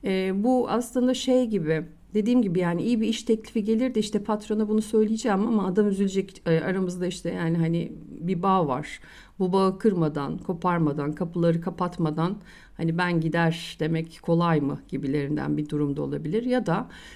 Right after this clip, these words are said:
birisinin bir haberi olacak, bu haberi siz ona vereceksiniz mi acaba? Yani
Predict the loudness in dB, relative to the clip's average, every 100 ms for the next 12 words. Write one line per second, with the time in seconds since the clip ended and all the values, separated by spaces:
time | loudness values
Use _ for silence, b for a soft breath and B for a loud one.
0 | B 0 2 0 0 2 2 0 -2 4
1 | 4 4 0 -2 -2 -4 -8 -12 -6 -2
2 | 0 0 -2 -4 0 0 0 -6 -4 -4
3 | -4 -6 -10 -10 -6 -4 -4 -10 -12 -12
4 | -8 -6 -6 -10 -14 -12 -12 -12 -16 -20
5 | -20 -20 b b b -18 -14 -12 -12 -14